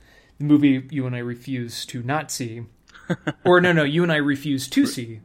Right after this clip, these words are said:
Speaker 1: There we go.
Speaker 2: To see
Speaker 1: To
Speaker 2: it.
Speaker 1: see,
Speaker 2: Yes,
Speaker 1: to
Speaker 2: we
Speaker 1: see
Speaker 2: refuse
Speaker 1: it.
Speaker 2: to see it, yes.
Speaker 1: So that movie did well overseas, like China.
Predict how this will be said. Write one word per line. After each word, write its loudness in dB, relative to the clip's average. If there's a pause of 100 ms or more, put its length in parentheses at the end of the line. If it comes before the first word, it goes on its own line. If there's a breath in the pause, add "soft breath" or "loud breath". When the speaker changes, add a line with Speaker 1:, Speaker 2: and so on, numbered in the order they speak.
Speaker 1:
There -6
we -8
go. -14
Speaker 2:
To 0
see 2
Speaker 1:
To 4
Speaker 2:
it. 0
Speaker 1:
see, -2
Speaker 2:
Yes, -6
Speaker 1:
to -6
Speaker 2:
we -4
Speaker 1:
see -6
Speaker 2:
refuse -8
Speaker 1:
it. -20
Speaker 2:
to -10
see -14
it, -20
yes. -14
Speaker 1:
So 0
that 0
movie 0
did -4
well 0
overseas, -4
like -8
China. -6